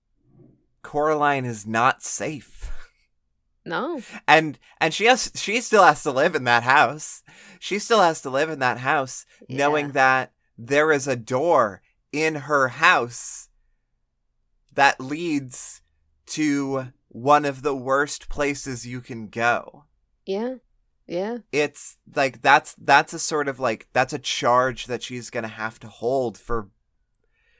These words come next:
Speaker 1: maybe the rest of her life.
Speaker 2: Oh, yeah.
Speaker 1: You know? And then, like, even though she has the key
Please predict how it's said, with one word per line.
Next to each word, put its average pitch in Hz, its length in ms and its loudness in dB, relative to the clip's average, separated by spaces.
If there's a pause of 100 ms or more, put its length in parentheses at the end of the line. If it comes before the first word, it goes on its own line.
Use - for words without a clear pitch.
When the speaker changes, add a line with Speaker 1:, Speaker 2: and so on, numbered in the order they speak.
(680)
Speaker 1:
maybe 190 240 -2
the 214 100 0
rest 185 260 0
of 147 80 -14
her 151 120 -4
life. 151 520 0 (720)
Speaker 2:
Oh, 220 140 -6
yeah. 269 300 -6
Speaker 1:
You 123 140 -10
know? 127 360 0
And 139 120 -4
then, 139 200 -2
like, 139 320 -4 (240)
even 170 380 -4
though 156 260 0
she 143 220 -8
has 139 400 -6
the 131 140 -12
key 127 560 -8